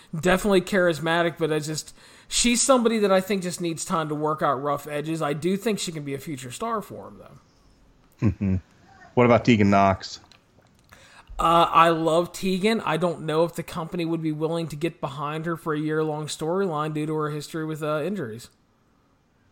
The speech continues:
Speaker 2: Okay.
Speaker 1: I mean, Tegan's great, but I mean, I just,
Speaker 2: Yeah.
Speaker 1: I just think that W W E at this point is gonna be really hesitant with her because,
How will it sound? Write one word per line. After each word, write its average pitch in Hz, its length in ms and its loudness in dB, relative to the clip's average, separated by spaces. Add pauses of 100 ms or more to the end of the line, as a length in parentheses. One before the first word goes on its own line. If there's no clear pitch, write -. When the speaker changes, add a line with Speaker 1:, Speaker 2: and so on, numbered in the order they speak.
(600)
Speaker 2:
Okay. 131 240 2
Speaker 1:
I 180 100 2
mean, 175 140 0
Tegan's 196 480 2
great, 139 440 -4 (560)
but 190 100 6
I 190 80 8
mean, 175 220 2
I 165 100 4
just, 170 140 2
Speaker 2:
Yeah. 165 180 6
Speaker 1:
I 160 80 0
just 170 300 -2
think 165 240 -4
that 151 180 -2 (500)
W 185 260 4
W 180 300 0
E - 20 2
at 196 80 0
this 170 160 -6
point 170 300 -4
is 160 80 -6
gonna 160 160 -6
be 151 180 -4
really 151 540 -4
hesitant 151 520 -8
with 127 180 -14
her 131 260 -10
because, 135 580 -8